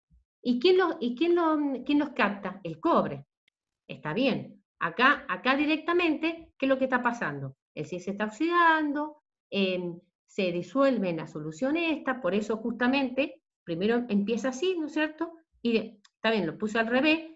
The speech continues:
y después, em, el, en la solución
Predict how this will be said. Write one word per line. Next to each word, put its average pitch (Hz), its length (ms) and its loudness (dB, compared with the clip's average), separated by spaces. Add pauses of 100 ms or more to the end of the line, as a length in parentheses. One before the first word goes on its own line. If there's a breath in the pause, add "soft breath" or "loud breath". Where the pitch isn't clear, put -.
(180)
y 247 120 4
después, 349 520 2 (460)
em, 214 520 2
el, 185 440 -6
en 170 160 -10
la 160 180 -12
solución 202 600 -4